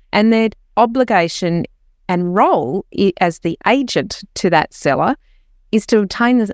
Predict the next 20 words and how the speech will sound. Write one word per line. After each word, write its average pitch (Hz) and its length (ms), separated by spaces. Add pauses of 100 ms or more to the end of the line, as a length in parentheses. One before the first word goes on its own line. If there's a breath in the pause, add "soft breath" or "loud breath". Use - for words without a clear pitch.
the 196 120
highest 165 380
sale 151 260
price. - 480
Now, 208 220
I 220 100
didn't 247 400
really, 175 600 (640)
at 175 120
the 175 60
heart 165 260
of 160 80
it, 160 140
understand 156 800
that. - 260 (120)
I 170 360
just 190 480
willingly 180 800
went 165 320
with 151 400